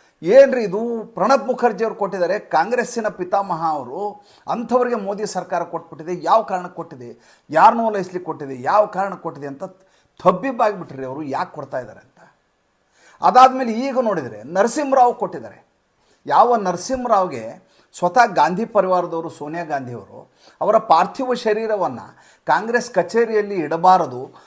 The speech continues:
ಮತ್ತು ಅವರು ನರಸಿಂಹರಾವ್ ಅವರಿಗೆ ಸಲ್ಲಿಸಬೇಕಾದಂಥ ಶ್ರದ್ಧಾಂಜಲಿಯನ್ನು ಕಾರ್ಯಕರ್ತರು ಹೋಗಿ ಸಲ್ಲಿಸಬಾರದು ಅಂತ ಹೇಳಿದಂಥವ್ರು. "ತೊಗೊಂಡು ಹೋಗ್ರಿ ಆಂಧ್ರ ಪ್ರದೇಶಕ್ಕೆ" ಅಂತ ಹೇಳಿದಂಥ ಹೆಣ್ಮಗಳು. ಅಂಥದ್ದು ತನ್ನ ಪಕ್ಷದಲ್ಲಿಯೇ ಬೆಲೆ ಇರಲಾರ್ದಂಥ ನರಸಿಂಹರಾವ್ಗೆ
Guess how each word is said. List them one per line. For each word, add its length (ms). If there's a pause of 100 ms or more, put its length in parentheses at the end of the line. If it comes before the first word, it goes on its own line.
(160)
ಮತ್ತು 280
ಅವರು 340
ನರಸಿಂಹರಾವ್ 540
ಅವರಿಗೆ 260
ಸಲ್ಲಿಸಬೇಕಾದಂಥ 840
ಶ್ರದ್ಧಾಂಜಲಿಯನ್ನು 880
ಕಾರ್ಯಕರ್ತರು 500
ಹೋಗಿ 260 (320)
ಸಲ್ಲಿಸಬಾರದು 1000
ಅಂತ 140
ಹೇಳಿದಂಥವ್ರು. 640 (800)
"ತೊಗೊಂಡು 280
ಹೋಗ್ರಿ 220
ಆಂಧ್ರ 240
ಪ್ರದೇಶಕ್ಕೆ" 560
ಅಂತ 180
ಹೇಳಿದಂಥ 500
ಹೆಣ್ಮಗಳು. 440 (920)
ಅಂಥದ್ದು 480
ತನ್ನ 340
ಪಕ್ಷದಲ್ಲಿಯೇ 840
ಬೆಲೆ 320
ಇರಲಾರ್ದಂಥ 640
ನರಸಿಂಹರಾವ್ಗೆ 1200